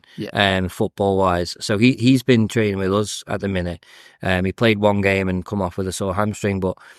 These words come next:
Speaker 2: we've got five-a-side on a Thursday, and you can just see, even when he's, like, dropping deep and playing passes forward, he's got a football brain. Like, you, you know,
Speaker 1: Yeah.
Speaker 2: he's got vision and he's got technique. So I think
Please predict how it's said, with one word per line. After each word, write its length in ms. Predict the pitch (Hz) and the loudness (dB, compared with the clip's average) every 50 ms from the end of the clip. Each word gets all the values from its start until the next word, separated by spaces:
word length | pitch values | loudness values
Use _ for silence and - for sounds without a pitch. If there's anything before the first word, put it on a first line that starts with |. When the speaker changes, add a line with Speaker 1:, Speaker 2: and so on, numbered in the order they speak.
| _ _ _ | _ _ _
Speaker 2:
we've 180 | - 107 104 98 | -6 -4 -2 0
got 160 | 101 110 - | 0 0 0
five-a-side 580 | - - 113 110 104 101 - - 107 104 104 98 | 2 2 4 4 4 2 0 0 2 2 2 2
on 120 | 98 92 | 0 -2
a 40 | 90 | -2
Thursday, 500 | - - 101 98 98 90 - 95 95 95 | -2 -2 -2 -2 -2 -2 -4 -4 -2 -2
and 120 | 92 98 | -2 -4
you 80 | 98 95 | -4 -4
can 160 | - 107 101 | -2 -2 2
just 240 | 95 117 107 - - - | 2 2 2 2 0 -2
see, 300 | 110 107 107 104 98 - - - - - - - _ _ - | 0 0 0 0 -2 -6 -10 -20 -20 -20 -20 -20 _ _ 0
even 260 | - 127 127 131 123 | 4 4 6 6 6
when 140 | 120 113 113 | 6 6 6
he's, 180 | 113 104 92 | 4 4 2
like, 160 | 110 104 101 | 2 0 0
dropping 380 | 92 - 110 98 - - 98 90 | 2 2 0 0 0 -2 -6 -4
deep 240 | 104 101 101 - - | -2 -4 -4 -4 -6
and 120 | 101 90 | -8 -8
playing 260 | - 110 98 95 92 | -4 -4 -4 -4 -4
passes 360 | - - 98 92 - - 92 - | -6 -6 -6 -6 -6 -10 -10 -10
forward, 380 | - 101 101 98 92 90 87 | -6 -4 -4 -2 -4 -4 -6
he's 200 | 95 110 110 95 | -6 -6 -6 -6
got 200 | - 104 95 90 | -4 -6 -6 -6
a 20 | - | -6
football 320 | - 101 90 - 98 92 | -10 -10 -10 -8 -8 -8
brain. 260 | 90 101 95 95 95 | -6 -6 -6 -6 -6
Like, 160 | 95 95 92 | -6 -8 -6
you, 120 | 98 104 110 | -6 -6 -6
you 280 | 98 - - - 113 | -6 -8 -8 -6 -4
know, 180 | 101 101 98 92 - | -2 -2 -4 -2 -2
Speaker 1:
Yeah. 200 | 131 117 - - - | -2 -4 -2 0 2
Speaker 2:
he's 160 | 131 127 110 | 2 4 4
got 160 | 135 120 107 | 4 2 2
vision 380 | 101 107 110 104 98 107 101 98 | 4 2 2 2 0 -2 -2 0
and 140 | 101 101 101 | 0 0 0
he's 160 | 101 92 - | -2 -2 -4
got 240 | - 101 92 - - | -4 -6 -6 -6 -6
technique. 500 | - 110 87 - 98 95 95 92 - - | -6 -8 -6 -6 -6 -6 -8 -8 -8 -6
So 300 | - 110 95 92 92 90 - - - - - | -2 0 0 0 0 -4 -8 -14 -20 -14 -8
I 60 | - 98 | -6 0
think 380 | - 123 120 117 104 - - | 2 4 4 4 2 -2 -6